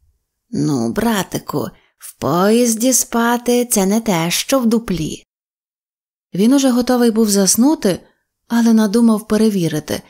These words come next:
чи не поцупив хто з-під лавки циліндра. Засунувши руку під лавку, він упевнився, що циліндр на місці.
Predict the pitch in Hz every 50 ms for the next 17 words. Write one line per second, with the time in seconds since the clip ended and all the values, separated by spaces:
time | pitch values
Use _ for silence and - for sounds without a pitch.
0 | _ _ _ _ _ - 202 202 196 185 180 - - 165 165 - - - 302 302
1 | - 294 254 226 - - 196 196 190 - - 160 147 147 151 160 180 220 247 247
2 | 240 - 214 202 - - 190 185 180 165 160 151 147 - - - - - _ _
3 | _ _ _ _ _ _ _ _ _ _ _ _ _ _ - 190 175 175 170 170
4 | 165 - - 254 285 330 339 311 233 - - 208 190 190 196 185 185 - - -
5 | - 165 139 - 147 151 151 151 151 156 170 - - - 233 240 233 233 - _
6 | _ _ _ _ _ 381 392 403 339 - - 247 240 240 240 233 226 226 220 208
7 | - - 196 190 190 - - 196 190 190 - - 165 156 151 151 165 220 247 233
8 | 233 220 190 180 175 175 180 190 190 170 151 143 - - - - - - -